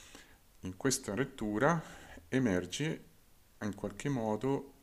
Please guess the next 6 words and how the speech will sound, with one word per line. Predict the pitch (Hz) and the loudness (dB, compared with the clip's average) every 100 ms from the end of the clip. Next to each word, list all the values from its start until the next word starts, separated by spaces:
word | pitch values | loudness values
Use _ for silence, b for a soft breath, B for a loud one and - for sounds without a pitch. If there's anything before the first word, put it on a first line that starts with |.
| - | -8
mm, | 101 87 73 73 73 71 - - 101 90 85 - B B B - | -6 -4 -6 -6 -6 -8 -12 -10 -10 -8 -10 -12 B B B -12
il | - 110 107 | -4 -2 0
rapporto | 113 127 - 123 110 110 - | 0 0 0 4 4 2 -2
che | 123 113 | -2 -2
c'è, | - 95 90 113 - - - 98 | -2 -2 0 -2 -4 -12 -8 -4
mm, | 92 92 | -4 -4